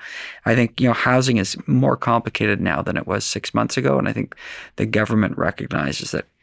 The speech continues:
concurrent with its ambitious immigration target, it needs probably to have a more ambitious national policy around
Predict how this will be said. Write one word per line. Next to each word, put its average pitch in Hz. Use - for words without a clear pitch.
concurrent 113
with 101
its -
ambitious 101
immigration -
target, 117
it 107
needs 101
probably 85
to 69
have 110
a 71
more 73
ambitious 64
national 50
policy -
around 50